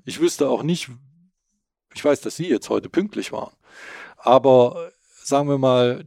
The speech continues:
wenn ich jetzt irgendwo jemanden gesehen habe, ich habe hier vorhin schon Mitarbeiter gesehen, habe heute Morgen dann auf dem Spaziergang schon Leute gesehen,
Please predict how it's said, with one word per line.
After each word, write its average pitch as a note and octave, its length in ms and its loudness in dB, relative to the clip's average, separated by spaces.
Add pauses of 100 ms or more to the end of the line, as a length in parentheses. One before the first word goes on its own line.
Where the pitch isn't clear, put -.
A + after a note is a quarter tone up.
wenn C3+ 180 -2
ich C3 80 -12
jetzt - 220 -12
irgendwo D#3 500 4
jemanden C3+ 460 2
gesehen D#3 560 0
habe, G#2 280 -2
ich A#2+ 160 -12
habe A2+ 120 -10
hier A#2+ 120 -6
vorhin A#2 360 -4
schon A#2 160 -10
Mitarbeiter B2+ 500 2
gesehen, A2 240 -10
habe G#2+ 160 -12
heute A#2 220 -8
Morgen C#3 400 0
dann A#2 120 -4
auf G#2+ 100 -4
dem A2 60 -12
Spaziergang E3 480 0
schon C#3 160 -6
Leute C3 280 0
gesehen, A#2 420 0